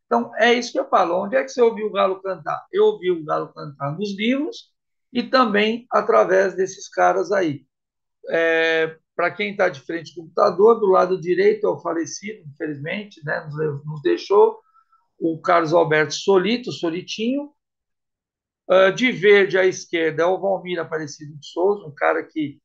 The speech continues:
durante anos foi, né, considerado um dos melhores treinadores de goleiros do Brasil. Hoje ele é treinador, ele é técnico. E no meio,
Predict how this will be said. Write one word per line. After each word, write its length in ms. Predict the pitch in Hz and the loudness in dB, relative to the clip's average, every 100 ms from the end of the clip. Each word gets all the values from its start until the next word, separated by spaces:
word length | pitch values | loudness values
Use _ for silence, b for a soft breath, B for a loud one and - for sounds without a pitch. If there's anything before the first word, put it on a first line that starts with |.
| _ _ - | _ _ -10
durante 520 | 151 160 190 - 170 | -4 -2 -2 -2 0
anos 720 | 165 202 190 151 - - - _ _ _ _ _ _ _ | 2 2 0 -8 -12 -16 -20 _ _ _ _ _ _ _
foi, 380 | 165 170 156 - _ _ | 0 2 2 -4 _ _
né, 180 | 147 156 | -4 -4
considerado 600 | - 143 160 160 165 156 | -4 -2 2 4 2 0
um 40 | |
dos 100 | 139 | -6
melhores 560 | 156 151 165 190 170 - | -4 0 2 0 -2 -10
treinadores 440 | 160 156 156 147 | -8 -6 -8 -10
de 40 | |
goleiros 400 | 143 151 147 139 | -6 -6 -6 -8
do 160 | 143 180 | -4 -2
Brasil. 500 | 175 156 127 180 214 | 0 0 0 -2 -2
Hoje 220 | 175 156 165 | -2 -2 -4
ele 140 | 160 | -6
é 100 | 160 - | -8 -4
treinador, 800 | 208 233 202 165 147 160 214 220 _ | -2 0 0 -2 -2 -2 -4 -6 _
ele 80 | 151 147 | -14 -10
é 40 | |
técnico. 600 | - 151 151 214 233 254 - _ _ _ _ - | -2 -2 -2 -8 -14 -16 -20 _ _ _ _ -4
E 100 | 240 | 0
no 140 | 254 | 2
meio, 560 | 233 226 226 247 247 | 4 6 6 4 -2